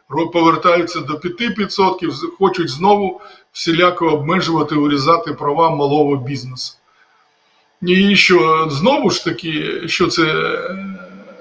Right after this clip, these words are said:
моральний дух в нашому суспільстві в такий тяжкий час війни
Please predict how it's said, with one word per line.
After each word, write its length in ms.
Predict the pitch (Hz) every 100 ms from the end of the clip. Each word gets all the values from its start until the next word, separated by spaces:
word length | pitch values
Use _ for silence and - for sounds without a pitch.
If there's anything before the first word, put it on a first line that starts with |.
| - -
моральний 540 | 170 165 175 190 180
дух 260 | 151 208 220
в 40 |
нашому 360 | 202 190 185 170
суспільстві 560 | - 180 - 170 - 151
в 40 |
такий 280 | 160 - 156
тяжкий 360 | 156 156 -
час 320 | 151 151 147 -
війни 380 | 156 78 156